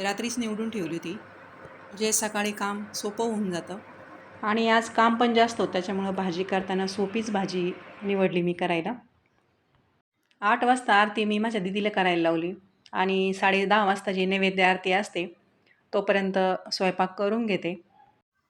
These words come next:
आणि आज गुरुवार आहे, त्याच्यामुळं स्वामींची आवडती खीरसुद्धा बनवली. तर चला, आता आपला इथं स्वयंपाक झालेला आहे,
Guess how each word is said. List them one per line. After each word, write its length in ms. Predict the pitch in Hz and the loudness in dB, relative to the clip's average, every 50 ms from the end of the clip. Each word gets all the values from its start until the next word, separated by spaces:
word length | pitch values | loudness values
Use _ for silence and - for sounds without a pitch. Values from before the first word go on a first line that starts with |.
| _ _ _ _ _ _ - - | _ _ _ _ _ _ -20 -12
आणि 240 | - 196 196 202 208 | -8 -6 -4 -2 -2
आज 180 | 202 202 196 208 185 | -2 0 -2 -2 -4
गुरुवार 320 | 208 214 220 226 226 220 | -4 -4 -2 -2 -2 -2
आहे, 320 | 220 220 233 226 202 170 185 | -2 -2 -4 -4 -8 -10 -10
त्याच्यामुळं 720 | - - _ - 202 - - 208 208 202 196 196 196 196 | -12 -16 _ -10 -8 -6 -6 -6 -6 -8 -8 -8 -8 -6
स्वामींची 680 | 202 - 208 190 190 196 190 190 190 196 202 180 175 175 - | -6 -4 -4 -2 -2 -2 -2 -2 -4 -4 -4 -4 -8 -8 -8
आवडती 340 | 185 180 180 190 175 180 - 190 | -10 -8 -8 -8 -8 -10 -12 -12
खीरसुद्धा 540 | - 208 196 196 196 - 180 156 156 190 196 | -8 -6 -6 -6 -6 -8 -8 -8 -6 -6 -6
बनवली. 460 | 202 196 190 180 175 165 185 196 208 - _ _ _ _ _ _ _ _ _ _ _ _ _ _ _ _ _ _ _ _ _ _ _ _ _ _ _ _ _ _ _ _ _ - | -6 -6 -6 -4 -6 -6 -6 -10 -12 -14 _ _ _ _ _ _ _ _ _ _ _ _ _ _ _ _ _ _ _ _ _ _ _ _ _ _ _ _ _ _ _ _ _ -16
तर 120 | 240 226 220 | -14 -10 -4
चला, 280 | 214 - 233 220 214 208 | -4 -2 -2 -2 -4 -4
आता 160 | 202 - 202 | -6 -6 -8
आपला 180 | 196 202 214 | -6 -4 -4
इथं 200 | 220 226 226 202 | -4 -2 -4 -2
स्वयंपाक 400 | 190 - - 196 180 - - 190 | -2 -2 -2 -2 -6 -6 -6 -6
झालेला 380 | 196 196 208 202 180 170 165 165 | -6 -4 -4 -4 -4 -4 -4 -4
आहे, 260 | 175 190 196 170 180 | -4 -4 -6 -8 -10